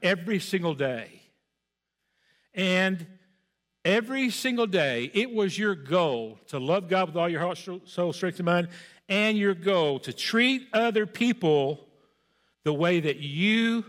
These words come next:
want to be treated. How would your day go? One day at a time. How would your life go? What would your attitude be like? What would your nature be like? What would your spirit be like? What, what would your perspective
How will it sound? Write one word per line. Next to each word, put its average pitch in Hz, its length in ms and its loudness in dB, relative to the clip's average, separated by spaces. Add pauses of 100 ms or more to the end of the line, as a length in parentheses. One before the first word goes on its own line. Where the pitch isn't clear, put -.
(200)
want 175 360 2 (460)
to 165 120 2
be 151 160 0
treated. 127 420 0
How 214 300 2
would 175 220 0
your 165 240 2
day 143 280 0
go? 110 540 -2 (760)
One 190 220 -2
day 196 160 2
at 185 40 2
a 165 40 -2
time. 160 240 0
How 240 240 2
would 247 180 -4
your 220 160 2
life 165 420 0
go? 110 320 0 (1200)
What 277 240 2
would 294 160 -2
your 262 140 -2
attitude 190 580 0
be 143 160 0
like? 107 640 -4
What 277 260 0
would 262 180 -4
your 233 200 2
nature 185 500 2
be 151 140 -2
like? 143 200 2 (280)
What 262 180 4
would 269 160 0
your 233 140 2
spirit 226 600 0
be 151 120 0
like? 127 320 2 (380)
What, 240 280 0
what 285 200 2
would 285 180 0
your 269 100 2
perspective 180 920 0